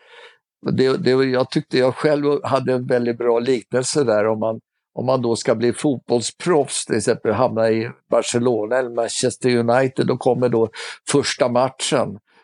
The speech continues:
och så ska man lägga en straff och så skjuter du utanför målet, va? Det är inget bra, om du <laughs> förstår vad jag menar. Och då,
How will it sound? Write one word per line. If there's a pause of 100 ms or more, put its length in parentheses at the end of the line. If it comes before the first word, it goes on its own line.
(120)
och
så
ska
man
lägga
en
straff
och
så
skjuter
du
utanför
målet,
va?
Det
är
inget
bra, (120)
om
du
<laughs>
förstår
vad
jag
menar. (480)
Och
då,